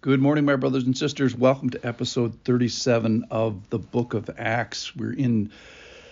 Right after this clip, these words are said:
a podcast called Be With Me, and I appreciate you staying with me. Now, I think when we think about becoming a believer,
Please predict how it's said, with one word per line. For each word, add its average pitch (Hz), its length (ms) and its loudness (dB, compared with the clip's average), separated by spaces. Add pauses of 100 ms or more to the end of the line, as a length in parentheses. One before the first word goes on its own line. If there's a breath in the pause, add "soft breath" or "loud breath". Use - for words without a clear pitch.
(240 loud breath)
a - 80 -4
podcast 135 800 2
called 101 360 0
Be 143 220 6
With 123 240 4
Me, 117 200 6
and 104 140 2
I 104 40 0
appreciate 123 720 -2
you 120 120 -4
staying 131 840 2
with - 220 -8
me. 104 200 -4
Now, 110 200 0
I 262 80 6
think 294 240 0
when 160 180 2
we 131 80 2
think 139 260 0
about 113 400 2 (1080)
becoming 151 560 4
a 117 60 6
believer, 101 680 0